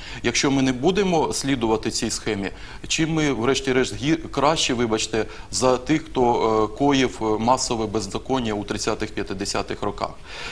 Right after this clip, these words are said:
До речі, Ніцше якось влучно сказав: «Надлишок історії шкідливий». Ми, от громадяни України, повинні чітко для себе визначити, де та межа, за якою історична пам'ять, без не-,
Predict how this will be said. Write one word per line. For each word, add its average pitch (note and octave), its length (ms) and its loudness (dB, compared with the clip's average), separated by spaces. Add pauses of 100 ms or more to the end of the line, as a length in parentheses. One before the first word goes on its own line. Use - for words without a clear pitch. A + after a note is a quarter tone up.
(200)
До C#3+ 100 4
речі, F3+ 340 4
Ніцше D3+ 560 2
якось C#3+ 380 0
влучно D3 420 -2
сказав: A#2 540 -2
«Надлишок C3+ 760 0
історії C#3+ 520 -2
шкідливий». A#2 680 -2 (640)
Ми, F#3+ 340 2
от A2 140 -4
громадяни B2 540 0
України, G2+ 560 -4
повинні E3+ 420 -2
чітко F3 340 -4
для B2 140 -2
себе B2 280 -2
визначити, A2 680 -4 (260)
де C3+ 260 2
та D3+ 380 2
межа, C3 540 2
за G#2+ 180 0
якою B2+ 560 2
історична C3 520 -2
пам'ять, G2+ 520 -2
без A2 200 -4
не-, A#2 120 -2